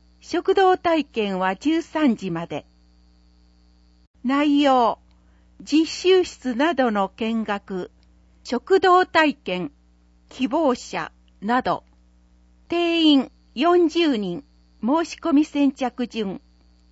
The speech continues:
参加費、無料。食堂体験には二百円が必要。免許証などの身分証明書をお持ちください。申し込み、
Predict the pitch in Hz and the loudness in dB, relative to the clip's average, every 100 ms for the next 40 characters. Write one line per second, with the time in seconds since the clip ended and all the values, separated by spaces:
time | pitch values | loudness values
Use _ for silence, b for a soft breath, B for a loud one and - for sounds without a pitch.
0 | _ _ _ - - 339 370 - 349 339 | _ _ _ -18 -6 -2 -2 -2 -2 -2
1 | 226 202 - _ _ - 208 240 277 294 | -6 -10 -12 _ _ -6 -4 -2 0 2
2 | 254 - _ _ _ _ _ _ _ _ | 2 0 _ _ _ _ _ _ _ _
3 | _ _ _ _ _ _ _ - 320 - | _ _ _ _ _ _ _ -10 -8 -2
4 | 370 392 381 381 330 - 233 214 196 185 | 2 4 4 2 0 0 -4 -4 -6 -4
5 | 175 - - 285 349 339 302 233 196 180 | -6 -6 -2 0 0 -2 -2 -2 -2 -6
6 | 190 - _ - 208 175 165 _ _ _ | -10 -12 _ -12 -8 -8 -10 _ _ _
7 | _ _ _ _ _ _ _ _ _ _ | _ _ _ _ _ _ _ _ _ _
8 | 220 339 381 - 370 370 - 302 247 233 | 0 2 2 0 0 0 -2 0 0 0
9 | 294 233 202 202 208 269 320 370 370 359 | 0 0 -2 -2 2 2 4 2 0 0
10 | 359 359 349 320 - 214 196 - 226 285 | 0 2 0 -2 -4 -2 0 0 2 2
11 | 285 - 240 226 247 - 233 185 - _ | 0 -4 -4 -2 -4 -8 -8 -8 -12 _
12 | _ _ _ _ _ _ _ _ _ _ | _ _ _ _ _ _ _ _ _ _
13 | - 247 320 359 - - 349 330 294 254 | -4 0 2 0 -2 -4 0 4 2 0